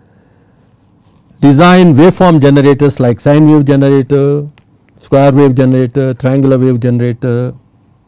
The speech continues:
et cetera, for testing purposes. And, uh, the competencies, what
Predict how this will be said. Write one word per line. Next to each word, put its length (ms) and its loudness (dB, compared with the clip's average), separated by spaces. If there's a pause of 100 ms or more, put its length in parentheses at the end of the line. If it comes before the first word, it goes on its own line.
(120)
et 140 -8
cetera, 500 -10 (920)
for 320 2 (160)
testing 400 0
purposes. 840 -6 (3750)
And, 560 -2 (200)
uh, 320 -6 (380)
the 180 -2
competencies, 800 -4
what 240 -2